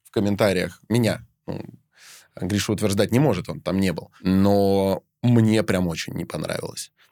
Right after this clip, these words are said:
То есть там прекрасная природа, просто удивительная, и очень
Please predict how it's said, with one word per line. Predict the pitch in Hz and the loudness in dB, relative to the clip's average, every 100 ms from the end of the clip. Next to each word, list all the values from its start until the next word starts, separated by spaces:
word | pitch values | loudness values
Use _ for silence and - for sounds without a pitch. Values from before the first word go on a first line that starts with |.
| - | 0
То | 113 | 0
есть | 101 - | 2 2
там | 117 117 117 _ _ - | 0 0 -6 _ _ -2
прекрасная | 120 - 135 117 107 87 | 0 2 2 2 -2 -4
природа, | - 95 113 165 135 - - _ _ _ - | 0 0 2 0 -2 -4 -14 _ _ _ -2
просто | 98 95 - | 0 0 -2
удивительная, | 95 104 104 98 87 - - - - _ - | -2 0 0 0 -2 -4 -6 -8 -14 _ -2
и | 110 104 - _ _ - | 0 2 -2 _ _ 0
очень | 110 113 - 107 101 | 2 2 0 -2 -2